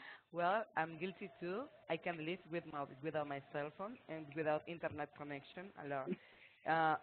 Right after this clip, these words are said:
moi, um, I, I will, uh, uh, use my cell phone with solar charger to be connected all the time. And I will read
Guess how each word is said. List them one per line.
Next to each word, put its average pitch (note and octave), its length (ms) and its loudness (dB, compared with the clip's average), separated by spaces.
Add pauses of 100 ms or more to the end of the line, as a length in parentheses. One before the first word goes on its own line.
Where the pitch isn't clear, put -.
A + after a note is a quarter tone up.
(100)
moi, F3 240 6 (160)
um, C#3 180 0 (580)
I, E3 300 6 (400)
I D#3+ 340 4 (220)
will, D3 420 2
uh, - 920 -8
uh, C3+ 340 -8
use F3+ 360 2
my E3 240 0
cell E3+ 200 2
phone G#3 220 -4
with F3+ 80 -2 (140)
solar F3+ 240 4 (100)
charger F3+ 460 4 (1500)
to D3+ 180 -4
be E3 360 2
connected D#3+ 400 -2 (100)
all D#3+ 140 2
the D#3 100 -2
time. D3+ 440 -2 (760)
And D#3+ 400 0
I F3 180 4
will F#3 160 -2
read G3 180 0